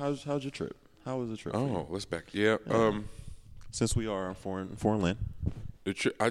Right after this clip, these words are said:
Speaker 2: I'm, t-, I'm dead ass. Like, I, I, I had high hopes for it. I did, but to say, to say I thought it was gonna be this fun, it was, it's crazy. This shit's been amazing.
Speaker 1: And I didn't realize, uh,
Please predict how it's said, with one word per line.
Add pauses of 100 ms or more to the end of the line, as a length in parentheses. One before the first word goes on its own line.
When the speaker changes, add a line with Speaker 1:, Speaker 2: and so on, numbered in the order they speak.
Speaker 2:
I'm,
t-,
I'm
dead
ass.
Like,
I, (200)
I, (200)
I
had
high
hopes
for
it. (840)
I
did, (360)
but
to
say, (100)
to
say
I
thought
it
was
gonna
be
this
fun,
it (100)
was, (240)
it's
crazy. (300)
This
shit's
been
amazing. (1600)
Speaker 1:
And
I
didn't
realize,
uh,